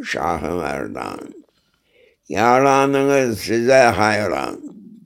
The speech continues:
Evet. İnsana Hazreti insan diyeceksin. Edep öğren. Edepsiz olma.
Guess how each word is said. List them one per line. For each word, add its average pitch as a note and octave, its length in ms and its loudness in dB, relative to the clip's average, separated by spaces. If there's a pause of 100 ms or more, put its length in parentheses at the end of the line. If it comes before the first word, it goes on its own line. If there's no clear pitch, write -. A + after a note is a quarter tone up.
(120)
Evet. F#2 400 -4 (2250)
İnsana F#2 920 0 (800)
Hazreti A2 840 0
insan G#2 840 -4
diyeceksin. - 960 -6 (1200)
Edep A#2+ 460 6
öğren. G2+ 640 4 (1500)
Edepsiz F2+ 600 -2
olma. A2+ 760 0